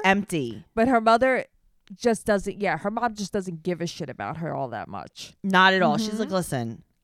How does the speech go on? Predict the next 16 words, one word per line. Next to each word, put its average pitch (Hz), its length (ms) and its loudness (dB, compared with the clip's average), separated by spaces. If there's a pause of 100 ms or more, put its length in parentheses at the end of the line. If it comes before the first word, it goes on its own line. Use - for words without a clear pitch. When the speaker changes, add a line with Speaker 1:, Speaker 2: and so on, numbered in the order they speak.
(120)
Speaker 2:
Mm-hmm. 214 200 -6
Speaker 1:
I 220 200 6
have 277 300 4
a 202 60 2
new 180 240 2
baby." 226 580 -2
Speaker 2:
Yeah. 170 580 0 (640)
Speaker 1:
I 233 60 2
don't 247 260 -2
need 175 260 -6
you. 135 340 -8
Speaker 2:
Yeah, 277 220 2
I 233 40 4
have 214 120 2
your 233 160 2
replacement. 226 720 -4